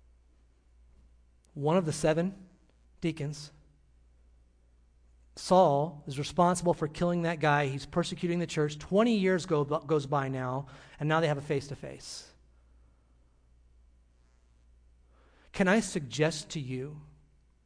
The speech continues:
that we do not see within Philip anything that is holding on to that bitterness, that is wanting that revenge? We do not see anything that is saying, so he's hearing these prophecies, "Oh yeah, you're gonna suffer big time when you go to Jerusalem." We don't see Philip going,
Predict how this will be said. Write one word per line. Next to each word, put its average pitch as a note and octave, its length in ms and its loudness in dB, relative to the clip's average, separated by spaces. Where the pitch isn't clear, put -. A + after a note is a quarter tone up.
that C#3 200 -6
we E3+ 220 -2
do D#3 220 -2
not D3+ 260 -2
see D#3 260 -4
within D3 360 -2
Philip D3+ 380 -4
anything D#3 420 -6
that C#3 40 -4
is C#3 140 -6
holding D#3 400 -6
on D3+ 160 -4
to D3 80 -2
that C#3 180 -8
bitterness, D3+ 640 -10
that E3 80 -2
is C3 120 -2
wanting D#3+ 380 0
that D3+ 160 -2
revenge? C#3 680 -6
We C4+ 120 8
do B3 120 6
not B3+ 200 10
see A3+ 220 4
anything A3 380 6
that F#3 80 6
is F3 100 4
saying, G3 480 4
so F3 140 4
he's B3+ 200 6
hearing A3+ 240 6
these F3+ 140 2
prophecies, F3+ 580 4
"Oh G#3 120 6
yeah, G#3 160 6
you're F3+ 160 4
gonna G3+ 180 4
suffer G#3+ 320 4
big G#3+ 240 4
time E3 180 2
when E3 100 0
you E3 60 -4
go F#3 120 4
to E3 40 2
Jerusalem." D3+ 520 0
We F3+ 100 6
don't B3 120 4
see A#3 140 0
Philip G#3+ 280 6
going, F#3 300 6